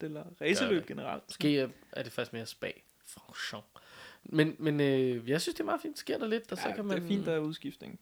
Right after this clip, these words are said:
Speaker 1: Det er godt. Det er også, altså sådan, det er også en god mulighed for at, ligesom at få.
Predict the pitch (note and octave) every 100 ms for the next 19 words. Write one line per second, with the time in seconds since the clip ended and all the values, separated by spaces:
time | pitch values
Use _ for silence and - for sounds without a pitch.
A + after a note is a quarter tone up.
0 | - D#3+ D#3 D3+ - - F#3+ G3+ G3+ D#3
1 | E3+ E3 F3 D#3+ - _ _ _ _ _
2 | - D#3+ F3 E3+ D#3+ D#3 D#3+ E3+ D#3+ -
3 | - C3+ - - D#3+ E3 D#3 - - D#3+